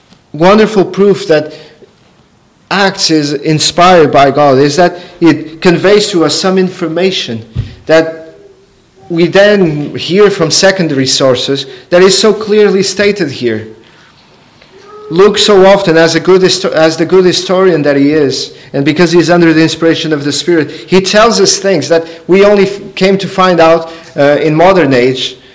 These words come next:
uh, recently. We read that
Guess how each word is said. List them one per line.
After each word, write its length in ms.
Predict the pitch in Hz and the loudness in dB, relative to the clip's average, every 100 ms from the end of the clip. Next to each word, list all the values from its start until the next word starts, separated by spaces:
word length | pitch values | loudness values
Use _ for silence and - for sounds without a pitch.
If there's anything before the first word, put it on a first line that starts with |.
| _ 139 | _ 0
uh, 540 | 143 143 147 143 - - - _ | 2 2 0 -4 -10 -20 -20 _
recently. 580 | 165 233 - 143 - 98 - _ _ _ _ _ _ _ - - | -2 0 -2 -6 -8 -14 -18 _ _ _ _ _ _ _ -20 -4
We 180 | 151 175 | 2 4
read 360 | 165 208 190 135 | 4 4 2 2
that 380 | 147 143 - | 0 0 -4